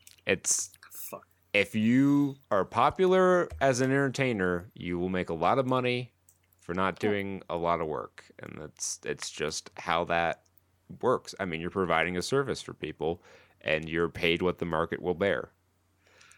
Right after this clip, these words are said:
Speaker 1: Although the most interesting thing to me to come out of this Twitch data leak is that Twitch was developing a secret Steam competitor codenamed Vapor.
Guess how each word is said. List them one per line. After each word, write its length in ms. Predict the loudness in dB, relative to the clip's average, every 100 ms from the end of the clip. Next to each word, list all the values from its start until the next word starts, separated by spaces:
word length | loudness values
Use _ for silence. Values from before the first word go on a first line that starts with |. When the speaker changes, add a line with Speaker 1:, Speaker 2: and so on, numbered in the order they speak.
| _
Speaker 1:
Although 320 | 0 4 6 4
the 220 | 4 4
most 320 | 6 4 4
interesting 500 | 0 2 0 0 0
thing 320 | 2 2 2
to 160 | 0 2
me 360 | 4 4 4
to 100 | 4
come 240 | 2 2 2
out 140 | 2
of 60 | 2
this 180 | -2 -2
Twitch 360 | 0 0 0
data 320 | -2 -2 0 -4 _ -4
leak 400 | 0 2 0 -10 -20 -12 -2
is 180 | 0
that 200 | 4 2
Twitch 440 | 2 2 2 0 -6 -14 -20 _
was 160 | -4 0
developing 720 | 2 4 4 4 2 2 0 0
a 100 | 2
secret 500 | 4 2 2 2 2
Steam 380 | 2 4 4
competitor 760 | 2 0 2 4 4 6 4 2 -4 -20 _ _ -4
codenamed 720 | 4 4 6 4 4 4 2
Vapor. 680 | 4 6 6 4 2 0